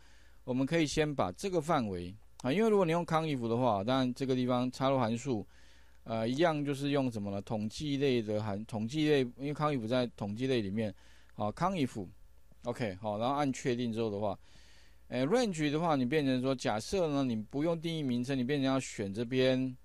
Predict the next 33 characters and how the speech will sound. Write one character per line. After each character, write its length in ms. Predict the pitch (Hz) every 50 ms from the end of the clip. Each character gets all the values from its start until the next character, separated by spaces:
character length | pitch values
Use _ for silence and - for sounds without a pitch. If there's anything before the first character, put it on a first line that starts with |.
| - - - - - - - - - -
然 120 | 117 120
后 80 | 135 143
再 160 | 147 151 139
选， 540 | 127 - - 120 107 95 95 92 92 95 107 - - - - -
选 360 | - - - - 110 107 104
这 160 | - 151 147
个， 200 | 117 117 110 104 - - - - - - - -
把 160 | - 98 98 110
它 100 | 120 123
往 200 | 101 101 95 95
下 200 | - 123 113 104
拉。 280 | 101 104 98 101 98 - - - - - - - - - - - -
不 80 | - 139
过 600 | 143 185 180 170 160 151 151 143 143 139 139 131
我 200 | 127 120 120 127
是 100 | 151 175
建 260 | 160 - 180 165 160
议 80 | 147 135
的 80 | 120
哦， 240 | 104 101 104 104 104
如 80 | 117 151
果 80 | 170
你 80 | 147 135
一 140 | 139 156 151
直 60 | 147
往 180 | 135 120 107 113
下 160 | 127 139 127
拉， 220 | 127 127 123 127
九 160 | 120 - 110
十 80 | 104 107
九 160 | 104 107 101
就 180 | 95 107 107 110
发-， 240 | 107 131 135 131